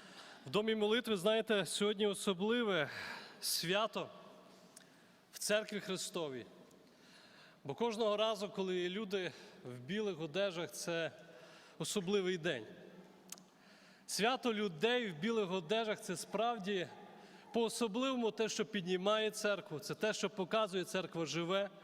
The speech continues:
І насправді саме люди в білих одежах — це і є суть церкви. Для чого церква живе? Для проповіді Євангелія, для досягнення нових і нових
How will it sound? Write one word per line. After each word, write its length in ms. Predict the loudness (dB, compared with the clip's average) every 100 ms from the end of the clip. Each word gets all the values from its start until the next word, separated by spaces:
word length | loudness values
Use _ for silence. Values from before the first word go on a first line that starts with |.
| -18 -16 -16 -14 -14 -2
І 60 | 0
насправді 580 | 2 2 2 4 2
саме 260 | 0 2 2
люди 300 | 2 0 0
в 40 |
білих 320 | 0 0 2 0
одежах — 440 | 2 2 2 -2
це 180 | 0 0
і 180 | 0 2
є 260 | 2 2 -2 -12 -18 -16
суть 480 | -8 -2 2 2 2
церкви. 380 | 0 0 0 0
Для 120 | -2
чого 340 | 0 0 2 2
церква 440 | 0 0 0 0
живе? 400 | 0 0 0 -2 -4
Для 100 | -4
проповіді 600 | 0 0 0 -2 -2 -2
Євангелія, 480 | 0 0 0 -2
для 160 | -4 -2
досягнення 540 | -4 0 0 2 2
нових 480 | 2 2 2 0 -2
і 80 | -2
нових 500 | 0 0 0 -2